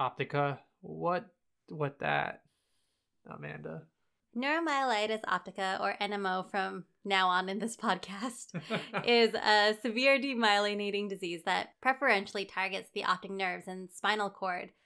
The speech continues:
Speaker 2: though it may also affect, you know, the brain. These people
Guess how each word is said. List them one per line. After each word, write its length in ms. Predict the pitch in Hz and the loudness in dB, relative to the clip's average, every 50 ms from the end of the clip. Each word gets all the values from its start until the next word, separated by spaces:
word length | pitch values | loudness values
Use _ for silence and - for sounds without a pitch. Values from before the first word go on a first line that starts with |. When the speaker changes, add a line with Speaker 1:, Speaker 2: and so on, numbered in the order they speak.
| _ _ _ _ _ | _ _ _ _ _
Speaker 2:
though 120 | 226 226 | 2 2
it 100 | 214 208 | 2 2
may 120 | 214 214 214 | 0 0 2
also 280 | 202 196 202 202 202 | 2 2 2 0 -2
affect, 360 | 190 185 - 185 185 190 - _ _ _ _ | -6 -4 -2 -4 -4 -4 -6 _ _ _ _
you 180 | - - 190 202 | -12 -10 -10 -10
know, 180 | - - 214 190 _ | -10 -12 -14 -14 _
the 60 | - - | -16 -8
brain. 480 | - - - 58 53 57 - 196 180 _ _ _ _ _ _ _ _ _ _ _ _ | -6 -6 -6 -4 -8 -10 -12 -14 -16 _ _ _ _ _ _ _ _ _ _ _ _
These 300 | - 208 208 247 262 254 | -14 -10 -8 -8 -8 -6
people 600 | - 320 320 320 302 254 233 220 214 202 - - | -4 -4 0 4 4 4 4 4 2 0 -2 -8